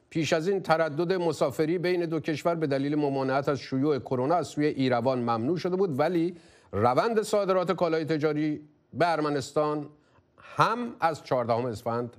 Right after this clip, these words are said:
ممنوع شد. هیچ چی صادر نمی‌کنیم فعلاً غیر از کرونا. رویترز گزارش داد که به جز عراق،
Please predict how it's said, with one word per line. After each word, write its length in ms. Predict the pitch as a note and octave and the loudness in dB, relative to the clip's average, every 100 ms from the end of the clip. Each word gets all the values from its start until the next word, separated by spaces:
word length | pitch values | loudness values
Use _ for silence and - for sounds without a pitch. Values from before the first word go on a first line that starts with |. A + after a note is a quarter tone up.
| - | -6
ممنوع 380 | A#2+ C#3+ B2 G#2 | 0 2 2 -4
شد. 180 | G2 G2 - _ _ - | -4 -8 -8 _ _ -4
هیچ 160 | C4 - _ | -4 -6 _
چی 260 | - A#3+ A3+ | -8 -6 -6
صادر 460 | - C3+ A#2 B2 | -2 -2 0 -2
نمی‌کنیم 680 | B2+ B2 A2 F2 D2 C#2+ C#2+ - | -2 -2 -2 -4 -10 -16 -18 -14
فعلاً 540 | - F#2+ F2+ A#2 D#3 - _ | -6 -4 -2 -2 -4 -8 _
غیر 240 | D3+ F3 D3+ | 0 2 0
از 220 | C3 - | -2 -8
کرونا. 440 | - G2+ E2 D2 _ _ _ _ _ _ _ _ _ _ _ _ _ _ _ _ _ _ _ _ _ _ _ _ _ _ - _ G#2+ | -4 -4 -4 -8 _ _ _ _ _ _ _ _ _ _ _ _ _ _ _ _ _ _ _ _ _ _ _ _ _ _ -20 _ 0
رویترز 580 | C#3 F#3+ F3 A#3+ A3 | 2 2 2 0 2
گزارش 360 | G3+ F#3 F#3 G3 | 0 2 0 0
داد 200 | G#3+ G3+ | 0 0
که 100 | G3 | 0
به 120 | G#3 | 0
جز 260 | G3 F3+ D3+ | 0 -2 0
عراق، 520 | D3 C#3+ D#3 F#3 - | 0 2 2 -2 -8